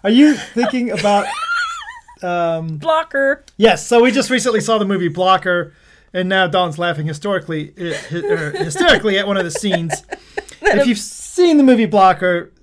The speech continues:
Speaker 1: you'll know why she's laughing.
Speaker 2: <laughs>
Speaker 1: Otherwise, we won't give it away.
Speaker 2: Okay, no spoilers.
Speaker 1: No spoilers. But we do dig the, I do dig the blindfold. We've blindfolded each other.
Speaker 2: We've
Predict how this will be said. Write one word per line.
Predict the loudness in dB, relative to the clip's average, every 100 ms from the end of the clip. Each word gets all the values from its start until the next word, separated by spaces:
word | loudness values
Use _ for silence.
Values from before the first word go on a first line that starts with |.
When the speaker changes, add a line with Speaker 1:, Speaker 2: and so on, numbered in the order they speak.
| _ _
Speaker 1:
you'll | -4 -2
know | 0 0
why | 0 -4
she's | -6 -8
laughing. | -6 -4 -4 -2
Speaker 2:
<laughs> | -2
Speaker 1:
Otherwise, | 0 0 0 -2
we |
won't | -2 -4 -4
give | -6
it |
away. | -6 -6 -8 -12 -14 -6
Speaker 2:
Okay, | -6 -6 -8 -8
no | -8 -10
spoilers. | -10 -8 -6 -6 -8 0
Speaker 1:
No | 2 2
spoilers. | 2 -6 -8 0
But | 2
we | 6
do | 6 6
dig | 6 4
the, | -2 -2
I | -4
do | 0 0
dig | 2 0 -2
the | -8
blindfold. | -4 -2 -2 -4 -8 -6
We've | -6 -8 -6
blindfolded | -2 -2 -4 -6 -8 -6
each | -8 -6
other. | -6 -4
Speaker 2:
We've | -4